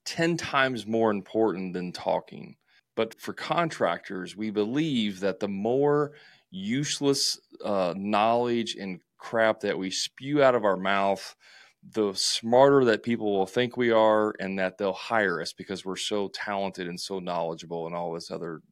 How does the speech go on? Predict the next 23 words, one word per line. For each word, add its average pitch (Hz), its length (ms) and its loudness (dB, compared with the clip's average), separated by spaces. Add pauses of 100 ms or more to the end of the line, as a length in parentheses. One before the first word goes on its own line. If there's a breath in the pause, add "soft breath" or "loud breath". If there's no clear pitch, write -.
(100)
nonsense. - 800 -12
The - 100 -16
reality 127 440 0
of 101 80 -2
it 98 80 -2
is 101 280 0 (640 soft breath)
most 131 460 2
people 110 500 2 (380 soft breath)
like 98 320 0
to 95 80 -6
hear 101 300 0
themselves 90 500 -6
talk, - 580 -2 (720 soft breath)
but - 200 -4
also 131 340 2
they 107 140 4
also 107 260 2
wanna 104 140 -2
be 95 100 -4
the 90 80 -6
center 98 320 -4
of 87 100 -4
attention 87 540 -10